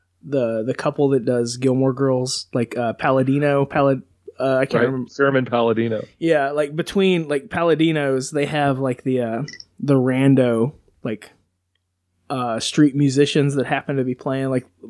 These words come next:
Speaker 1: uh, Lizzie and I have been watching the, the Miss Maisel show, which is really good. It's not my one thing. I'm not, I'm not blowing, blowing it too quick here, mentioning that. But, uh, <laughs> but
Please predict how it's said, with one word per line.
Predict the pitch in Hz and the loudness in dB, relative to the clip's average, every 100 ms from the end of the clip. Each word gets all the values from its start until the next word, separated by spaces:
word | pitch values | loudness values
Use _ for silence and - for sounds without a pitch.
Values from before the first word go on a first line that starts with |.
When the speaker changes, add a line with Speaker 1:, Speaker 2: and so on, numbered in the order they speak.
| 247 - 139 | -20 -10 -4
Speaker 1:
uh, | 139 127 | -2 2
Lizzie | 143 143 143 | 4 4 4
and | |
I | 131 | 2
have | 127 | 0
been | 127 127 | 0 -2
watching | 117 117 - 120 | -2 -4 -4 -4
the, | 123 117 | -2 -4
the | 117 | -2
Miss | 127 - | -2 -2
Maisel | 123 123 139 | -2 -2 -2
show, | 135 160 151 | -2 2 2
which | 139 | 2
is | 135 127 | 0 0
really | 139 135 | 4 4
good. | 123 117 117 - - _ | 2 0 -2 -8 -20 _
It's | - | 0
not | 143 | 2
my | 131 | 2
one | 117 113 | 0 0
thing. | 117 110 | -2 -2
I'm | 117 | -2
not, | 120 - | -2 -4
I'm | 127 | -4
not | 131 - | -4 0
blowing, | 135 127 120 131 _ _ | 2 2 0 -6 _ _
blowing | 160 143 131 123 | -2 0 2 0
it | - | -2
too | 143 | -2
quick | - 123 - | 0 -2 0
here, | 127 117 - - - - | 2 2 -2 -12 -20 -10
mentioning | - 143 - 143 135 | -4 -2 -2 -2 -2
that. | 123 120 | -4 -2
But, | 147 - - - - | -2 -2 -6 -18 -6
uh, | - - - - 587 622 587 - 208 | -2 -2 -2 -2 -2 -2 0 2 0
<laughs> | 220 | 0
but | 170 185 | 0 0